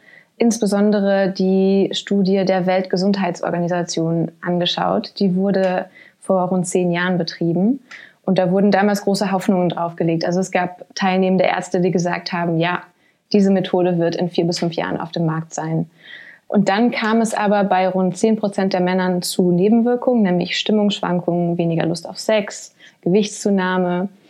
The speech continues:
Und zumindest die weiblichen Zuhörerinnen <laughs> werden diese Nebenwirkungen sehr gut kennen, nämlich von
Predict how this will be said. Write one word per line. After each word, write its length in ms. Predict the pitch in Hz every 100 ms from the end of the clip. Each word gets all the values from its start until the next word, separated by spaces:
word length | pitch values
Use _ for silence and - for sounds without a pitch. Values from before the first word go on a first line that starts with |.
| - _ _
Und 320 | 180 175 160
zumindest 600 | 160 - 190 185 175 175
die 260 | 160 151 -
weiblichen 460 | 214 254 247 214 208
Zuhörerinnen 880 | 208 185 196 196 185 185 185 202 -
<laughs> 60 |
werden 580 | - 196 196 202 170 165
diese 420 | - 185 170 160 180
Nebenwirkungen 560 | 202 190 175 180 185
sehr 160 | 180 175
gut 160 | 165
kennen, 240 | - 370 381 -
nämlich 400 | 214 214 220 -
von 320 | 196 202